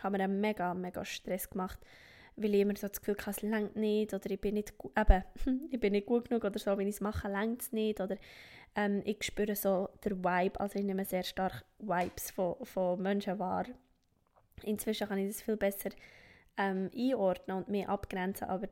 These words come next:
aber dann, zu der Zeit, wo ich, wo ich so gemerkt habe, was mich dann auch in den Nervenzusammenbruch hat reingeschlittert, ähm, habe ich das einfach überhaupt nicht können differenzieren und habe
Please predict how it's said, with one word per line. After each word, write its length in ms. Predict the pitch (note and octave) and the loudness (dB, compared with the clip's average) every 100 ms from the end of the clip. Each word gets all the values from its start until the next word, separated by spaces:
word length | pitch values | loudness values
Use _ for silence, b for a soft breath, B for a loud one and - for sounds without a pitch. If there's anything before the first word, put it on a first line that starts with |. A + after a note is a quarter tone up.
| - | -10
aber 220 | - G3+ - | -6 -4 0
dann, 400 | G3+ G3+ G#3 G3 - | 2 2 2 -2 -8
zu 120 | - | -6
der 260 | G3+ G3+ G3 | -2 -2 -2
Zeit, 260 | - G3+ | -6 -8
wo 40 | - | -6
ich, 300 | F3 F3 G#3 | -4 -6 -6
wo 80 | F#3+ | -6
ich 160 | F#3 | -4
so 100 | F#3+ | -6
gemerkt 360 | F#3 A3 G#3 - | -4 0 0 -2
habe, 40 | |
was 160 | F#3 - | -6 -4
mich 100 | G3 | -4
dann 160 | F#3+ | -4
auch 100 | G3 | -4
in 100 | F3+ | -4
den 240 | F3+ F#3 F#3 B B B - | -6 -6 -8 B B B -2
Nervenzusammenbruch 760 | G3 - G3+ F#3 F#3+ F#3+ G3 | -2 0 -4 -2 -2 0 -2
hat 180 | - - | -2 -4
reingeschlittert, 960 | G#3+ G#3 G#3+ - F#3 G3 - F#3 F3+ - - | -2 -2 -4 -6 -4 -4 -2 -2 -2 -6 -4
ähm, 340 | F3 F3 F3+ - - | -4 -2 -6 -12 -10
habe 220 | G#3 F#3 | -6 -4
ich 60 | F#3+ | -4
das 120 | F#3+ | -6
einfach 260 | - F#3+ | -6 -6
überhaupt 320 | - G3+ F3 - | -8 -4 -6 -6
nicht 120 | F#3+ | -10
können 200 | F#3 F#3 | -8 -6
differenzieren 640 | - - G3+ F#3 - A#3+ | -6 -6 -4 -4 2 2
und 160 | G#3 - | 2 -2
habe 140 | - | -8